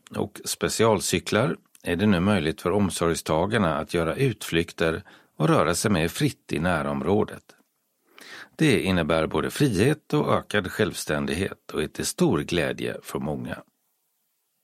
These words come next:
På Väsbyhemmet brukar undersköterskorna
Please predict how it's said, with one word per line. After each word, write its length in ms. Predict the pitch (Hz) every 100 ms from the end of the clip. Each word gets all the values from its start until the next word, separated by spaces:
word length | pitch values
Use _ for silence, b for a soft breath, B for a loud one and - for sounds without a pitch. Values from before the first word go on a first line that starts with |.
| _ _ _ _ b b b b b b b b b _ _ _ _ _ _ _ _ -
På 300 | 127 139 151
Väsbyhemmet 880 | 123 151 117 - 101 95 104 135 110
brukar 340 | - 90 90
undersköterskorna 1040 | 92 101 82 - 85 90 107 - 85 82